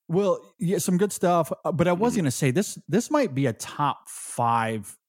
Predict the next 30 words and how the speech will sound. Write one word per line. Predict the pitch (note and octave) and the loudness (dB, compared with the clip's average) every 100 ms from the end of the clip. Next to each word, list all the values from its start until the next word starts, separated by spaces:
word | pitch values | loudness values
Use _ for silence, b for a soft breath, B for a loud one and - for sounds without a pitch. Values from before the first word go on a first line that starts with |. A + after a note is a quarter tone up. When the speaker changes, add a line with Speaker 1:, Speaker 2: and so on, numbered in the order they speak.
| - | 0
Speaker 1:
eighties | C#3 G3+ D#3 G#2 | 2 4 0 -4
film | - G2+ G2+ | -8 -8 -8
for | - | -8
me. | G#2 A2+ | -8 -2
That, | G3 E3 | -2 0
that's | A3+ - | 0 2
how | C3 | 2
Speaker 2:
Yeah, | D#3+ | 2
Speaker 1:
high | E3+ E3+ D#3+ | 2 0 0
Speaker 2:
I | |
can | C#3 | 2
Speaker 1:
I | |
Speaker 2:
see | C3+ F2+ | 2 4
Speaker 1:
am | |
Speaker 2:
that. | E2 | 4
Speaker 1:
on, | A#2+ - | 4 0
on | C#3 C3 | 0 0
the | |
movie. | A#2 C3 A#2+ A2+ G2+ G2 _ _ _ _ | 2 2 0 -2 -4 -10 _ _ _ _
And | D3 D#3+ | 0 2
a | D3+ | 2
lot | D3 D3+ D3 | 2 2 2
of | C#3+ | 0
it | - | 0
comes | C#3+ A#2+ | 0 0
down | A2+ A#2+ A#2 A2 | 0 0 0 -2
to | B2+ G#2+ G2+ G2 _ _ _ _ _ - | -2 -2 -2 -6 _ _ _ _ _ -4
the | |
camaraderie | C3+ C3+ B2+ B2+ B2 A2+ A2+ G#2+ | -2 0 2 2 2 2 2 2
of | G#2+ G#2 G2+ - | 0 -2 -6 -14